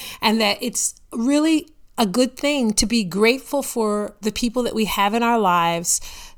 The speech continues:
to love on 'em and hug on 'em and understand that tomorrow is never promised. And that was made aware to us from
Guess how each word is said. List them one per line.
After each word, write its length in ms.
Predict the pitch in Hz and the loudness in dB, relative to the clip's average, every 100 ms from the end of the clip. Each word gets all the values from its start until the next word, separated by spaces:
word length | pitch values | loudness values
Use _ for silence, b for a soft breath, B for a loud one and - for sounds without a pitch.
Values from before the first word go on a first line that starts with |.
| - | -4
to 120 | 202 | -2
love 280 | 202 254 269 | 6 6 8
on 240 | 262 262 | 6 8
'em 260 | 254 254 247 | 4 0 -6
and 160 | - 196 | -4 -4
hug 340 | 180 240 240 | -2 -2 0
on 220 | 233 226 220 | 0 0 0
'em 220 | 220 214 - B B - | -4 -6 -16 B B -4
and 160 | 220 - | -4 0
understand 920 | 240 233 226 - 262 247 233 220 202 | 0 2 2 2 2 2 2 0 0
that 300 | 185 - - | -2 -4 -4
tomorrow 480 | 220 214 226 240 | 0 2 4 2
is 160 | 208 196 | 0 -2
never 260 | 202 196 190 | -2 -4 -6
promised. 720 | 196 302 359 285 - - - | -4 -2 -2 -4 -6 -6 -2
And 240 | 226 220 226 | -2 -2 -4
that 340 | 220 233 254 | 0 2 2
was 160 | 247 214 | -2 -2
made 260 | 220 220 | -2 -2
aware 380 | 208 202 196 196 | -2 -2 -2 -2
to 240 | 196 214 | -4 -6
us 240 | 185 180 - | -4 -4 -6
from 480 | - 202 185 185 | -4 -4 -2 -4